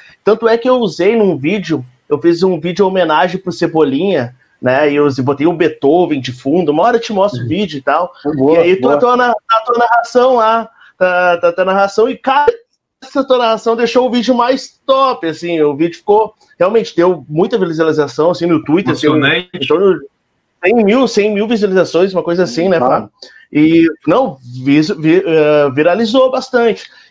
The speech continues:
Speaker 1: E, cara, a tua narração é o marco desse vídeo. Então, cara, que-, essa pra mim é uma das melhores narrações, mas... o Fábio tem, quer falar também, né,
Speaker 2: Cara,
Speaker 1: Fábio?
Speaker 2: e, e até, até em cima disso aí, velho, eh,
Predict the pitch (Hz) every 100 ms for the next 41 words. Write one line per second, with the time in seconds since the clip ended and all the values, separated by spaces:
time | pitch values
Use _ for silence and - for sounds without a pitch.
0 | - 156 156 220 208 156 175 160 - 247
1 | 269 247 233 - - 233 247 233 - 220
2 | 233 214 226 233 220 190 180 180 139 139
3 | 135 123 127 165 180 202 196 175 - -
4 | _ 180 175 135 131 147 139 143 165 214
5 | 202 185 160 143 160 180 175 175 175 160
6 | 151 156 160 147 127 139 147 135 - -
7 | _ _ - 147 151 160 147 139 131 127
8 | - 139 143 123 123 123 110 110 233 277
9 | 190 196 185 202 185 196 185 190 190 180
10 | 196 220 269 254 175 196 226 190 214 226
11 | 202 160 156 151